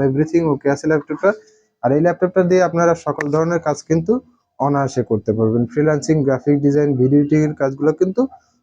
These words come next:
অনায়াসে করতে পারবেন। এটাতে ফিঙ্গারপ্রিন্টও আছে, দেখুন, এটাতে ফিঙ্গারপ্রিন্টও আছে। খুবই সুন্দর হবে ল্যাপটপটা। আর ল্যাপটপটার প্রসেসর স্পিড টু পয়েন্ট সিক্স জিরো গিগাহার্জ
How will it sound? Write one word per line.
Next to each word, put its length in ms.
অনায়াসে 380
করতে 260
পারবেন। 300
এটাতে 260
ফিঙ্গারপ্রিন্টও 760
আছে, 300
দেখুন, 340
এটাতে 300
ফিঙ্গারপ্রিন্টও 640
আছে। 240
খুবই 180
সুন্দর 320
হবে 160
ল্যাপটপটা। 480
আর 320
ল্যাপটপটার 420
প্রসেসর 420
স্পিড 280
টু 100
পয়েন্ট 260
সিক্স 220
জিরো 180
গিগাহার্জ 340